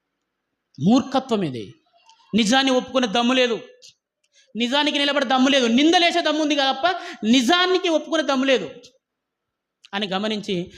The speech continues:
ఇక స్పాట్ పెట్టేశాడు దేవుడు, "ఇక నువ్వు మారవని. నీకు టాలెంట్ ఉంది, భక్తి ఉంది, నీకు ఓపిక ఉంది, నీకు సామర్థ్యం ఉంది, నీ మనసు కనుక మారితే నిజంగా నువ్వు మంచి చేస్తావు అనుకున్నాను. నీ కళ్ళ ముందు ప్రూఫ్ అయింది కదా,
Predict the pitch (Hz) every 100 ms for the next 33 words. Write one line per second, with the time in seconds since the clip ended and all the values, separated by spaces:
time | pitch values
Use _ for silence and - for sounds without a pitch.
0 | - 196 180 - 175 175 160 151 160 151
1 | 156 156 156 151 131 117 101 85 - _
2 | _ _ _ - 208 240 226 220 269 247
3 | 226 226 254 196 214 214 269 240 247 233
4 | 214 269 277 294 254 262 262 254 214 269
5 | 285 254 262 247 277 - 285 240 262 240
6 | 302 349 320 302 269 277 285 285 240 247
7 | 320 320 294 277 277 285 269 262 233 233
8 | 226 190 175 - - 240 359 320 349 359
9 | 359 - 320 320 302 269 226